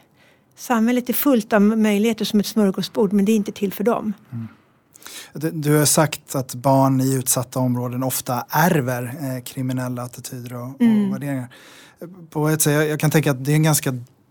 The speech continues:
Speaker 2: kanske dyster barnsyn på ett sätt, om man
Speaker 1: Mm.
Speaker 2: menar att, eller det kan tolkas som att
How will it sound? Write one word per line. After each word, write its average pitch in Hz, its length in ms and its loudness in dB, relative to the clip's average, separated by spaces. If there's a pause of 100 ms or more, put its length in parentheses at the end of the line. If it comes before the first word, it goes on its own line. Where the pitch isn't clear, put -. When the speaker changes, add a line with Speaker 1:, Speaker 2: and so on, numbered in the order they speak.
(160)
Speaker 2:
kanske 139 220 2
dyster 156 420 4
barnsyn 151 640 4
på - 120 -4
ett 127 180 -4
sätt, 131 280 -2
om 262 80 6
man 247 100 6
Speaker 1:
Mm. 247 320 4
Speaker 2:
menar 143 340 0
att, - 360 -8 (100)
eller 147 120 -8
det 143 80 -6
kan 143 220 2
tolkas 131 320 -2
som 135 100 -2
att - 220 -8